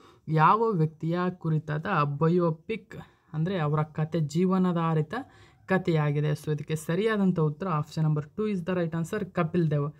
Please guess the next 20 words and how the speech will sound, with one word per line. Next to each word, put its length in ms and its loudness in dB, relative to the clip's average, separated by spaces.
ಕಪಿಲ್ 420 -2
ದೇವ್ 180 4
ಜೀವನ 440 2
ಆಧಾರಿತ 520 0
ಏಯ್ಟಿ 420 0
ತ್ರೀ 220 -8
ಎಂಬತಕ್ಕಂಥ 840 -2
ಸಿನಿಮಾದಲ್ಲಿ 1000 0
ರಣವೀರ್ 440 0
ಸಿಂಗ್ 400 -4
ಕಪಿಲ್ 460 0
ದೇವ್ರವರ 440 2
ಪಾತ್ರದಲ್ಲಿ 800 0
ಮಿಂಚಲಿದ್ದಾರೆ. 1200 0
So 240 0
ನಿಮಗೆ 300 2
ಗೊತ್ತಿರಲಿ 600 -2
ಇದು. 400 -2
So 140 4
ನೋಡಿ, 360 4